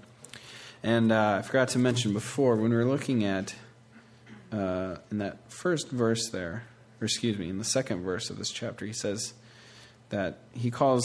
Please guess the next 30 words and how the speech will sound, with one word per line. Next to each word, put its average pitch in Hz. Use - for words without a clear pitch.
these 113
days, 101
the 95
la-, 101
you 98
know, 95
these 95
last 104
days. 98
Uh, 101
<laughs> -
that 131
was, 120
you 98
know, 92
uh, 90
right 101
around 98
two 104
thousand 98
years 95
ago. 92
Uh, -
it's -
been 104
some 90
long 95
last 95
days. 95
Uh, 92